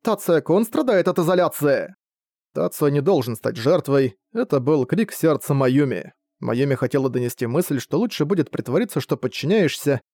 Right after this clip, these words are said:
даже если это будет обман людей из Америки, Японии и всего мира. Но голос, пришедший из леса, не дал Майюми договорить.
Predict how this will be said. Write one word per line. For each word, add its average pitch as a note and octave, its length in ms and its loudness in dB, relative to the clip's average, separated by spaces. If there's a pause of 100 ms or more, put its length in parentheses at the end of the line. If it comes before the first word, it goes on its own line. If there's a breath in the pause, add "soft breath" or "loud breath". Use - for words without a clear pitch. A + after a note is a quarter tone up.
(300)
даже A3 240 0
если D#3 220 0
это C3+ 120 0
будет E3 260 0
обман C#3 340 0
людей C3 280 2
из A#2+ 120 0
Америки, C#3+ 420 2
Японии C#3 520 2
и C3 40 2
всего C#3 340 2
мира. C#3 480 0 (300)
Но B2 260 -2
голос, C#3+ 340 2
пришедший C3 480 -2
из A#2 120 -6
леса, D3 280 0
не C3+ 120 0
дал A#2+ 240 0
Майюми C#3+ 300 2
договорить. C3+ 800 0